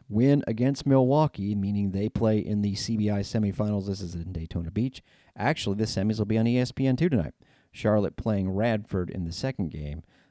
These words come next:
Southern Utah and Eastern Kentucky in the first game. So men's basketball, <laughs> losing the number one team in the country, losing a number one seed Houston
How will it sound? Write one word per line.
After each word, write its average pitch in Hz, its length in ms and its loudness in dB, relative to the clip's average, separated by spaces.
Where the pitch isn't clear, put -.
Southern 92 380 0
Utah 92 400 0
and 80 240 -6
Eastern - 260 -10
Kentucky 98 560 -4
in 95 240 -2
the 98 100 0
first 98 380 0
game. 69 260 -6
So 113 240 4
men's 117 260 2
basketball, 123 720 2
<laughs> - 460 -6
losing 214 340 2
the 214 100 2
number 196 220 4
one 196 220 6
team 185 200 2
in 190 60 2
the 180 80 0
country, 190 420 2
losing 156 320 2
a 160 40 2
number 160 220 2
one 151 180 2
seed 147 300 -2
Houston 147 500 2